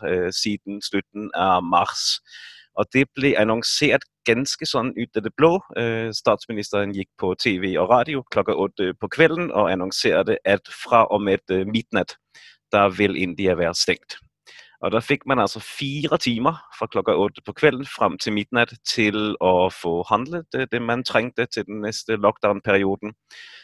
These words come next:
øh, og ret og slet til at komme sig hjem. Øh, for det at kunne holde sig indendøre, det forudsætter jo, at man har et, et hjem at gå til da, og en dør at, at stænge. Og det, som har været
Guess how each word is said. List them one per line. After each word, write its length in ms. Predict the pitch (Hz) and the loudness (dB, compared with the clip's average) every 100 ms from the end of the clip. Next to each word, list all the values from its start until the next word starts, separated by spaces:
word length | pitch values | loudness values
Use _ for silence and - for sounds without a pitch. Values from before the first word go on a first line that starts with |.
| _ - | _ 2
øh, 280 | 110 110 107 | 6 6 6
og 140 | 104 | 6
ret 120 | 101 107 | 4 4
og 60 | |
slet 180 | - 107 | 0 -2
til 120 | - | 0
at 80 | 95 | 2
komme 220 | 123 127 | 2 2
sig 140 | 151 180 | 2 2
hjem. 400 | 98 98 - - - _ _ _ _ _ _ _ - 107 | 2 0 -4 -14 -16 _ _ _ _ _ _ _ -6 0
Øh, 260 | 113 104 | 2 2
for 120 | - | 2
det 80 | 117 | 4
at 100 | 135 | 4
kunne 180 | - 123 | 4 4
holde 240 | 113 117 | 4 4
sig 140 | 131 104 | 4 4
indendøre, 520 | 120 180 147 107 110 | 4 6 8 8 6
det 140 | 117 | 2
forudsætter 500 | - - 113 - 95 | -4 2 4 4 4
jo, 120 | 98 101 | 4 4
at 60 | - | 2
man 100 | 104 | 2
har 160 | 95 | 4
et, 100 | 95 | 4
et 120 | 95 87 | 0 -2
hjem 360 | 92 107 104 | 2 0 2
at 140 | 90 98 | 0 0
gå 100 | 90 | 2
til 180 | 165 | 2
da, 140 | 208 151 | 4 0
og 140 | - 101 | 0 0
en 100 | 95 | 2
dør 220 | 101 82 | 4 4
at, 320 | 104 92 92 95 | 4 2 2 0
at 60 | |
stænge. 320 | - 104 131 131 - - - - | 2 2 0 -8 -16 -20 -20 -8
Og 120 | - 104 | -2 0
det, 100 | 123 | 0
som 140 | 139 | 2
har 100 | 139 | 4
været 180 | 113 | 4